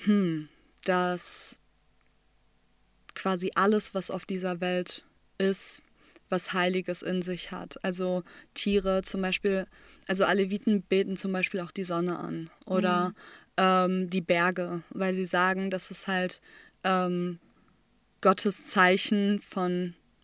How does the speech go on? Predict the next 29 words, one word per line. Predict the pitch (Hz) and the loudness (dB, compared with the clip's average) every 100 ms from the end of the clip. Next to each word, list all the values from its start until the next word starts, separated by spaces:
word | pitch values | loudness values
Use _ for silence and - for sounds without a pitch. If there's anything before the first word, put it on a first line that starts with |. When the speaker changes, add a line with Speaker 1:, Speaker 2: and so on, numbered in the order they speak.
| _ _ - | _ _ -4
Speaker 1:
also | 185 180 | -4 -4
von | - 190 | -8 -6
Existenz. | 180 180 202 - - 208 170 | -6 -6 -6 -4 -2 -2 -2
Also | 170 - 190 | -6 -6 -8
so | 190 190 196 | -2 0 0
hat | 190 185 | -2 -4
er | 190 | -6
uns | 185 - | -6 -8
gezeigt, | 185 - 185 185 | -10 -2 -2 -2
dass | 185 - | -6 -4
er | 180 | -8
existiert | 180 - 175 - 185 170 - | -8 -10 -10 -8 -6 -6 -10
quasi. | - 226 220 208 208 | -8 -4 -2 -4 -6
Speaker 2:
Mhm. | 220 - - - - | -10 -16 -20 -14 0
Speaker 1:
Und, | 190 190 180 - | 2 4 2 0
ähm, | 190 185 185 185 - _ - _ - | 0 0 -2 -4 -8 _ -20 _ -10
was | - 180 - | -2 0 2
für | 202 | 0
mich | 196 - | -2 -2
halt | 202 185 | -4 -2
daran | 190 190 | -4 -2
so | 196 | -4
faszinierend | 190 202 - - 196 190 190 | -6 -8 -6 -4 -2 0 -2
ist, | - 185 | -4 -4
ist, | - - 190 | -4 -4 -4
dass | 185 | -2
es | 190 - | -2 -2
ein | 196 175 _ _ _ _ | -4 -6 _ _ _ _
je-, | 190 190 | 0 0